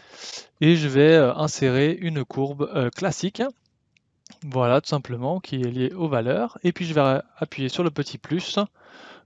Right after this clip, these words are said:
courbe de tendance, je vais aller dans autre option. Et effectivement, je vais choisir linéaire, hein, donc, euh, qui est l'équivalent de A X, euh, plus Y. Et je vais, euh, en bas ici afficher l'équation sur le graphique, je vais cocher ceci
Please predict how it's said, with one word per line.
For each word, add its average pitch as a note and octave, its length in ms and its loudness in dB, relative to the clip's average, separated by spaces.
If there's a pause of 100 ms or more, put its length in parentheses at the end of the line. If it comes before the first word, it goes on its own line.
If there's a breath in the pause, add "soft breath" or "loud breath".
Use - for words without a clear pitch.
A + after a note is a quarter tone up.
courbe G3 340 4
de D3 140 2
tendance, C3+ 720 -2 (200)
je D3+ 160 -4
vais D#3 100 2
aller D3 140 2
dans C3 200 -4
autre - 260 -4
option. D3+ 420 -8 (220)
Et C#3+ 80 0
effectivement, F3 380 0
je D#3 100 0
vais D3 60 0
choisir C3+ 400 0
linéaire, C3+ 500 2
hein, B2+ 100 -2
donc, B2 280 -10
euh, A2+ 60 -4
qui - 120 -10
est B2 60 0
l'équivalent B2+ 340 0
de B2 180 -2
A C3 140 0
X, - 440 -8 (1120 loud breath)
euh, B2 400 4 (800)
plus - 400 -8
Y. B2+ 540 0 (440)
Et F#3+ 260 4
je D#3 180 2
vais, E3 360 6
euh, B2+ 420 2
en E3 200 0
bas C#3+ 200 6
ici F#3+ 380 0
afficher F3 340 -2
l'équation C3+ 400 0
sur - 140 -2
le F#3 80 4
graphique, C#3+ 400 -2
je C#3 80 -8
vais A#2 80 -6
cocher F#3 340 0
ceci D#3+ 420 -6